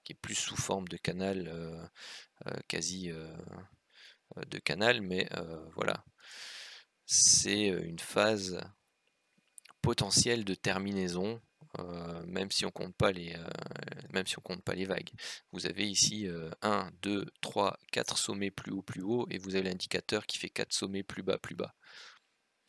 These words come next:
Et à un moment donné, il faut que ça lâche, quoi. <laughs> Et, euh, et donc ici, ben voilà, vous avez eu ici votre break, donc vous avez une première possibilité d'entrer en position, hein, c'est le fameux break de divergence.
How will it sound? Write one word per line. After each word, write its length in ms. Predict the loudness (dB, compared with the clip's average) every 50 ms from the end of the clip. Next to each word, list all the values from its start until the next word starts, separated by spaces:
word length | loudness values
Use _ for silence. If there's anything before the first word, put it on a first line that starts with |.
| -10 -10 -10 -12 -18 _ -12 -4
Et 80 | 0 2
à 60 | 2
un 20 | 4
moment 260 | 4 4 4 4 4
donné, 200 | 4 4 2 2
il 40 | 0
faut 140 | 0 0
que 60 | 2 4
ça 120 | 4 6
lâche, 220 | 6 4 4 2
quoi. 180 | -2 -4 -6 -8 -8 -16 -20 -20 _ _ 8
<laughs> 320 | 10 10 12 10 8 4 2 -8 -18 -20 -20 -20 -20 -20 -20 -20 -20 -20 -20 -20 -20 _ _ _ _ _ _ _ _ _ -20 -18 -18 -16 -16 -18 -20 _ _ _ _ _ -20 -20 _ _ _ _ _ _ _ _ _ _ _ _ _ _ -10 -6 -6 -6 -2 4
Et, 200 | 6 8 8 10
euh, 520 | 8 8 6 6 4 2 0 0 -2 -4 -4
et 100 | -4 -4
donc 220 | -4 0 4 4
ici, 180 | 4 4 4 2
ben 140 | 0 0 0
voilà, 240 | 0 0 0 0 -2 -6
vous 160 | -6 -6 -6
avez 200 | -4 -4 -4 -4
eu 160 | -2 -2 -2
ici 280 | 0 0 0 0 0 -2
votre 320 | -2 -2 -2 -4 -4 -6
break, 380 | -2 0 2 2 2 2 -2 -6
donc 140 | -8 -8 -8
vous 140 | -6 -6
avez 160 | -6 -6 -4 -6
une 140 | -8 -8 -8 _ _ 0
première 420 | 2 2 4 4 4 2 2 0
possibilité 580 | -2 -2 -2 -4 -4 -4 -8 -8 -4 -2 -2 0
d'entrer 380 | 0 -2 0 2 2 2 2
en 120 | 0 -4 -6
position, 680 | -8 -10 -8 -6 -2 -2 0 0 0 -2 -2 0 0
hein, 120 | 0 0 -2 -6 -14 -12 _
c'est 240 | -4 -2 -2 -2 -2
le 180 | -4 -4 -6
fameux 320 | -6 -6 -6 -6 -6 -6 -6
break 360 | -2 2 4 4 4 4 2
de 100 | -4 -8
divergence. 760 | -8 -6 -4 -2 -2 -2 -2 -2 -4 -4 -2 -2 -2 -4 -4